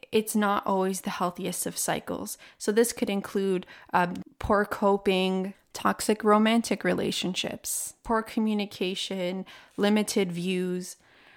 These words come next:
And if you're someone who is a cycle breaker, this just rocks you to the core. You might be the black sheep in your family. You might be the one who is constantly questioning things. And maybe as a young person, you weren't always loud about it,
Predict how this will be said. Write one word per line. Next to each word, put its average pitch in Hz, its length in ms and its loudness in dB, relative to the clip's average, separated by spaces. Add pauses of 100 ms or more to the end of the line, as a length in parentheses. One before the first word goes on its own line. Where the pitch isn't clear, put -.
(140)
And 196 560 -2 (380)
if 233 160 -2
you're 233 100 4
someone 233 420 0
who 226 160 -2
is 214 140 0
a 196 60 -2
cycle 185 500 -4
breaker, 190 640 -2
this 190 440 -2
just - 280 -8
rocks 170 360 -2
you 180 80 -6
to 175 200 -4
the 175 120 -6
core. - 440 -4 (380)
You 220 140 2
might 233 340 2
be 220 260 2
the 196 100 2
black 175 340 0
sheep - 260 -6
in 180 140 0
your 175 120 0
family. 175 460 -2
You 175 140 -2
might 196 220 -2
be 208 120 -2
the 196 120 0
one 180 260 0
who 190 240 -6
is 180 380 -4 (600)
constantly 262 1000 4
questioning 208 640 0
things. 226 320 0
And 202 140 2
maybe 208 240 2
as 208 160 2
a 202 60 -2
young 180 260 0
person, 185 460 -4
you 180 100 -2
weren't 196 180 -4
always 185 280 -2
loud 175 240 2
about 190 320 0
it, 233 240 -2